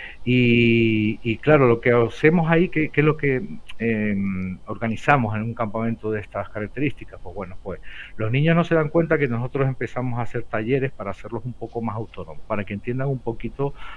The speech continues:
la patología, cómo va, ¿no? Para que cuando lleguen a casa otra vez con papá y mamá, entiendan muchas de las cuestiones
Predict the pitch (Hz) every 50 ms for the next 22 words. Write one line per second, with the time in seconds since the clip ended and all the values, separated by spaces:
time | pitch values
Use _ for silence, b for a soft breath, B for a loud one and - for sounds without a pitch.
0 | B B B - 107 107 104 101 95 95 92 92 90 87 - - - 95 - 107
1 | 98 92 - 80 117 120 123 120 - 110 104 98 87 85 87 87 82 - - 113
2 | 143 - - 95 95 95 95 - 95 95 92 92 110 127 135 139 139 123 - -
3 | 127 - - 113 - 101 104 110 127 147 147 135 - 104 104 - 98 95 110 123
4 | 127 123 120 120 131 139 139 156 - B B B B B B B B B B 98
5 | 104 104 101 - - 127 127 120 127 131 131 123 120 107 - 123 107 - 120 104
6 | 101 101 98 95 90 87 87 85 - - - - 107 95 - - - 123 117 113
7 | 117 123 131 131 123